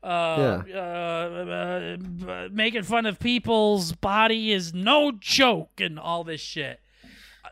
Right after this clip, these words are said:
Speaker 2: I'm sure there's, like, a small group of people who are, but you, <laughs> I haven't seen shit about it,
Speaker 1: No,
Speaker 2: so.
Speaker 1: everyone talks about how wrong Will Smith was, and like I said, he, he, he was very wrong to go out and do that, but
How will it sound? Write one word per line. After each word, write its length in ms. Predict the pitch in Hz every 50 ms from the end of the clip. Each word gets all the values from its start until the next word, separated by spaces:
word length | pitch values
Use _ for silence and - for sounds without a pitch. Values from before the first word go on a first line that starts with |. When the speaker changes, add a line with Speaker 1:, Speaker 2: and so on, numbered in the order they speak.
| _ _ _ -
Speaker 2:
I'm 120 | - 117
sure 240 | 117 - - 131 123
there's, 180 | 110 107 101 101
like, 140 | 110 90 98
a 40 |
small 380 | - - - 101 98 92 95 95
group 260 | 90 - 95 90 -
of 140 | 95 95 -
people 380 | - 92 90 - - 92 92 98
who 180 | 104 95 92
are, 460 | 92 92 90 87 87 90 90 90 90
but 400 | 92 87 87 87 87 - - - - _ _
you, 720 | - 110 - 90 95 101 101 92 104 - 113 107 123 113 87
<laughs> 20 |
I 260 | 95 98 98 135 131
haven't 340 | 117 143 127 107 113 104 -
seen 280 | - - 104 110 127 113
shit 500 | - - 107 - - - 156 151 117 117
about 420 | - - - - 123 117 110 -
it, 100 | 214 196
Speaker 1:
No, 180 | - 233 269 269
Speaker 2:
so. 40 | 214
Speaker 1:
everyone 340 | - 170 190 214 233 240 202
talks 260 | 214 214 214 - -
about 160 | 220 202 190
how 320 | 196 202 202 202 190 185 151 151 139
wrong 400 | 143 143 151 175 214 240 233 196 160
Will 220 | 160 175 196 202
Smith 400 | 180 - - 175 175 214 - -
was, 300 | - 185 151 131 123 123
and 100 | 135 135
like 180 | 131 135 139 -
I 120 | 151 156
said, 320 | 147 - - 190 190 170 143
he, 180 | 151 143 120 - _ -
he, 240 | - 123 135 135 127 - - - -
he 260 | - 127 135 120 127
was 260 | 185 262 285 190 160
very 280 | 135 131 180 208 196 185
wrong 260 | 160 151 170 170 160
to 120 | - 165 139
go 220 | 139 143 147 151
out 160 | 156 156 -
and 160 | 147 131 113
do 240 | 107 - 190 262 269
that, 260 | - 120 82 82 85 - - 135 127 -
but 400 | 196 226 226 185 160 147 -